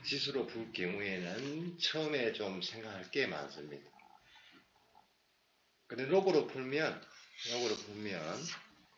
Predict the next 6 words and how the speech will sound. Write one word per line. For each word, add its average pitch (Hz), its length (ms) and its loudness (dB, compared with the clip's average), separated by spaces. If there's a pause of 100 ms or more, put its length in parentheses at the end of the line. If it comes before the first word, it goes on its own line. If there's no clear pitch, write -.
(240)
X, 139 360 0
Y, 143 440 4
Z의 127 380 -2
값을 143 640 2
아는 110 320 0
상태에서 120 920 2